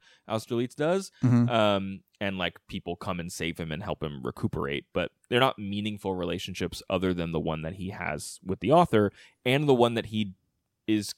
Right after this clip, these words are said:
Speaker 1: constantly pursuing with the parents that he never knew.
Speaker 2: Right.
Speaker 1: Um, he does end up going to Paris, uh, to try and track down information on his dad,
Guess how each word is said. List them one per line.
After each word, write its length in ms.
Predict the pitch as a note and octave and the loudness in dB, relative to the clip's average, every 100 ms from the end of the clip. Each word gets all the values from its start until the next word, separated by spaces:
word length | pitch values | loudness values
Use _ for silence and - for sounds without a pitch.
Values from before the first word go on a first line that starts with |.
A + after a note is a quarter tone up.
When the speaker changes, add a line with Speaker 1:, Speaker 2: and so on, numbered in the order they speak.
| _ - | _ -8
Speaker 1:
constantly 520 | A2+ A2+ B2+ F2+ F#2+ | -4 -4 -6 -8 -8
pursuing 680 | - F#2+ - A2 G#2+ G2 F#2 | -6 -8 0 2 2 0 -2
with 160 | F2+ | -4
the 80 | - | -6
parents 380 | - F2+ D#2+ E2 | -6 -4 -6 -8
that 120 | C2+ | -10
he 120 | - | -10
never 240 | C#2+ A#1 G1+ | -10 -8 -8
knew. 260 | G1+ G1+ - - | -8 -10 -10 0
Speaker 2:
Right. 320 | A#2 G#2+ - - _ - - | 0 0 -6 -12 _ -12 0
Speaker 1:
Um, 420 | G#2 G2 F#2+ F#2+ - _ - - _ | 4 4 2 -2 -8 _ -20 -20 _
he 360 | - C3+ C3 C3 - | 4 8 8 6 2
does 300 | C3+ C#3 C#3+ | 6 6 6
end 160 | D3+ C#3 | 6 4
up 160 | B2+ | 4
going 540 | C3+ A#2+ A#2+ A#2+ A#2+ - _ - | 4 6 6 2 -4 -8 _ 0
to 120 | A#2 | 0
Paris, 800 | - - G#2+ A2+ A#2 - - - _ _ _ _ | 0 2 6 6 6 2 -6 -10 _ _ _ _
uh, 300 | G#2 G2+ G2 - | 4 6 6 2
to 120 | - | -6
try 340 | - - G2 G2+ | -4 2 4 4
and 280 | G#2 G2+ G2 | 4 2 -2
track 320 | - G#2 - | 0 0 2
down 280 | G2 F#2+ G2 | 0 2 2
information 520 | F#2+ G2+ F#2 F#2 F#2+ | 2 0 0 -2 -2
on 60 | F2 | -4
his 180 | F2 | -4
dad, 420 | - G#2 G#2+ G#2+ | -2 2 2 2